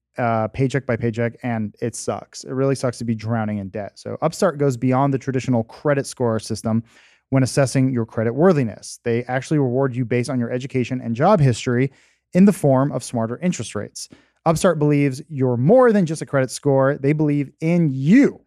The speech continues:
Uh, they make it fast, simple, and easy to check your rate in just a few minutes. It's actually very simple.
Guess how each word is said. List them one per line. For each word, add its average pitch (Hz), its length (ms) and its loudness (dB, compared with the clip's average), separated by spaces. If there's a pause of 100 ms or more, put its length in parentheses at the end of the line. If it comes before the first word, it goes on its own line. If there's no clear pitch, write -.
Uh, 127 180 4
they 143 100 6
make 208 120 6
it - 80 -2
fast, 175 320 2
simple, 165 260 0
and 170 200 -2
easy 151 320 -4
to 123 80 -10
check - 460 -6 (180)
your 131 160 0
rate 127 380 -2
in 127 120 -2
just 117 200 -6
a - 20 -10
few 220 300 0
minutes. 120 560 -2
It's - 180 -14 (300)
actually 127 240 -4
very 113 200 -2
simple. 104 360 -4